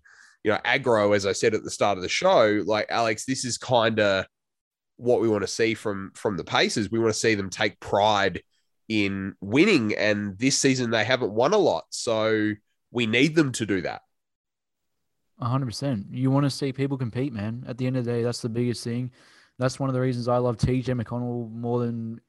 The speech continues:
Speaker 2: most players on the roster, 'cause it doesn't matter what the night is, doesn't matter what the game is, he's gonna go at a hundred percent every single game. So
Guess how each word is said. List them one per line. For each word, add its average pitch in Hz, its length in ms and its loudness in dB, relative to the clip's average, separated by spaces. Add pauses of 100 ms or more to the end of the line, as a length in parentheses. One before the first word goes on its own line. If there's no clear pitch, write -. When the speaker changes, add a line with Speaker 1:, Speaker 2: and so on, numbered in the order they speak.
(160)
Speaker 2:
most 123 380 -6
players 120 260 0
on 120 80 -2
the 110 100 -6
roster, 117 360 -4
'cause 110 320 -6 (420)
it - 80 -20
doesn't 123 220 -6
matter 123 200 -2
what 120 200 0
the 120 100 -4
night 120 300 0
is, 120 100 0
doesn't 117 240 -4
matter 120 140 -4
what 117 160 -2
the 113 60 -4
game 117 260 -4
is, 110 120 -4
he's 117 220 -4
gonna 117 160 -6
go 117 240 -4
at 117 80 0
a 110 40 -4
hundred 117 200 -6
percent 113 300 -8
every 113 240 -6
single 110 240 -6
game. 107 260 -6
So 104 300 -6